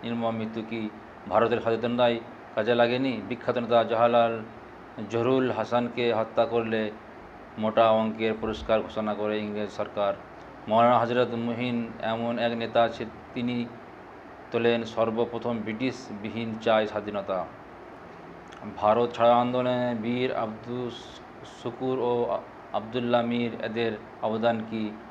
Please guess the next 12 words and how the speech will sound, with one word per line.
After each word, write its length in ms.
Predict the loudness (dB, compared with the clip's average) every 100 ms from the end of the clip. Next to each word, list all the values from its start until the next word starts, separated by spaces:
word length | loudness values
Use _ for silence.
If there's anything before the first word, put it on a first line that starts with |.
| -6
ঐতিহাসিকরা 560 | -4 0 -2 -2 0 0
ভুলে 280 | -2 -4 -2
গেছেন? 420 | -2 -2 -2 -4 -8 -14 -18 -18 -18 -18 -4
এই 440 | 2 4 4 2 -2 -8 -16 -18 -18 -2
পরিকল্পিত 840 | 0 2 4 2 0 -2 2 2 0 -4 -4
ষড়যন্ত্রের 420 | 2 2 2 -2
বিরুদ্ধে 460 | -2 -2 0 -2 -2 -6
ধিক্কার, 500 | -10 -10 2 6 6 4 -4 -16 -10
ধিক্কার 360 | -6 4 4 6
জানাই। 360 | 2 2 -2 -6 -16 -16 -8
দুঃখের 320 | -6 -2 0
বিষয়, 400 | 0 4 4 4